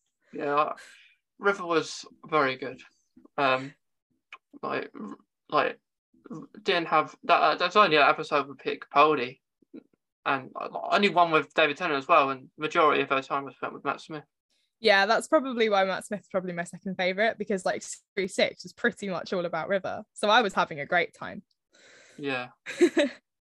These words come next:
Speaker 1: Yeah, because one, uh, yeah, the first that we saw really early on after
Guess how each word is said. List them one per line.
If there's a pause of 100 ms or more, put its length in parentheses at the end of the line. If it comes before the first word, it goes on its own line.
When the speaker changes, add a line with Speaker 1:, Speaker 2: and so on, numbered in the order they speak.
(160)
Speaker 1:
Yeah,
because (180)
one,
uh,
yeah,
the
first
that
we
saw (360)
really
early
on
after